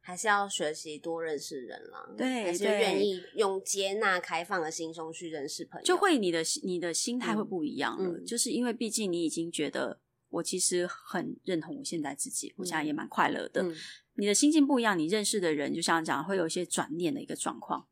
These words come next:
Speaker 2: 因为你也会觉得，“哦，那我可以跟很多人不同聊聊天啊，因为我们现在没有那么急了。”那我是不是有更多的一个选择跟认识不一样的人？
Speaker 1: 嗯，没错。
Speaker 2: 嗯。
Speaker 1: 好啦，因为你知道我的那个 K 粉们，我的听众 K 粉们，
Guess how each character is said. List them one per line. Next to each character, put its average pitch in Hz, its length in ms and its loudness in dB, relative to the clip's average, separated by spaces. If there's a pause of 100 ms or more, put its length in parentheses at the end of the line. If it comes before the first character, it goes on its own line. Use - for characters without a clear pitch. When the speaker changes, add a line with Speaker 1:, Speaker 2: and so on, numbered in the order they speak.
Speaker 2:
因 320 80 2
为 330 80 10
你 254 80 10
也 208 100 4
会 208 100 4
觉 170 160 2
得 151 240 0 (480)
，“哦， 302 160 0 (120)
那 320 100 6
我 220 60 4
可 214 100 2
以 214 60 2
跟 226 320 -2
很 175 120 0
多 185 120 2
人 170 80 0
不 - 40 -4
同 160 140 0
聊 143 120 0
聊 - 120 -4
天 - 240 -6
啊， 87 180 -4
因 311 80 4
为 339 60 4
我 233 60 2
们 180 80 -2
现 240 80 4
在 208 40 6
没 196 80 0
有 165 60 2
那 160 60 0
么 151 100 0
急 - 240 0
了。” - 240 -6 (320)
那 185 140 2
我 156 40 2
是 185 120 0
不 175 40 0
是 175 100 0
有 - 180 -2 (100)
更 196 160 4
多 156 160 0
的 135 80 -6
一 139 60 -4
个 147 100 -4
选 - 220 -6
择 147 100 -8
跟 156 260 -8
认 175 160 -2
识 - 120 -2
不 185 100 -6
一 151 60 0
样 135 160 -4
的 - 80 -18
人？ - 160 -16
Speaker 1:
嗯， - 60 -20 (300)
没 165 60 -12
错。 185 440 -14
Speaker 2:
嗯。 170 640 -8
Speaker 1:
好 175 100 -14
啦， 165 260 -20
因 233 140 6
为 226 80 8
你 214 60 0
知 214 60 -6
道 254 200 10 (180)
我 202 140 2
的 202 80 8
那 254 140 8
个 196 640 6
K 247 200 0
粉 226 200 0
们， 160 340 0
我 175 100 -8
的 180 120 -2
听 214 260 -2
众 208 220 0
K 175 240 -8
粉 160 180 -6
们， 135 240 -8